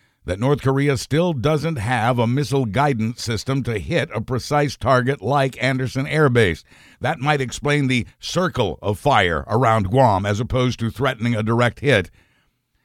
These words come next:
And we don't yet know whether North Korea has the kind of heat shield needed to protect a nuclear payload as it re-enters the atmosphere.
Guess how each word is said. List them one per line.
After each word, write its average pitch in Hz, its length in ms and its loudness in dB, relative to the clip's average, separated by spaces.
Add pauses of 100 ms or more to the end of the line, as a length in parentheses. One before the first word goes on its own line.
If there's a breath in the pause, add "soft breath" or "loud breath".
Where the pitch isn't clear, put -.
(160)
And 143 160 -2
we 143 140 0
don't 170 280 2
yet 151 220 0
know 139 320 4
whether 113 260 0
North 135 240 0
Korea 139 360 0
has 127 220 0
the 123 100 -6
kind 143 260 0
of 117 120 -2
heat 143 340 -6
shield 104 460 -4
needed 123 500 0
to 127 80 -2
protect 131 500 -4
a 110 60 -4
nuclear 120 480 0
payload 123 480 0
as 113 100 -2
it 120 100 -6
re-enters 123 520 0
the 123 160 0
atmosphere. 101 680 -2